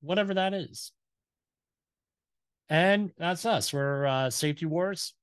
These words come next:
owned by J C B Technical Services. We offer training classes. We have on-site, uh, support and everything else in the safety field, litigation support. That's our contact information, uh, jim at safety words dot com.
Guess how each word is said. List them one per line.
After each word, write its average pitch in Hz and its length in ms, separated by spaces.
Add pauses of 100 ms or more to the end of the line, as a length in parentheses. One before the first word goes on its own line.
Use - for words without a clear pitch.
owned 160 200
by 156 220
J 143 220
C 143 160
B 139 120
Technical 135 460
Services. 165 800 (720)
We 151 100
offer 135 240
training 143 300
classes. 170 720
We 131 400
have 127 360
on-site, 143 500 (220)
uh, 147 220
support 151 560
and 151 100
everything 170 280
else 185 240
in 147 60
the 156 80
safety 175 380
field, 101 440
litigation 151 600
support. - 440 (1000)
That's 151 200
our 160 60
contact 160 600
information, 180 840
uh, 135 160
jim 147 260
at 143 140
safety 143 280
words 143 320
dot 131 260
com. 190 420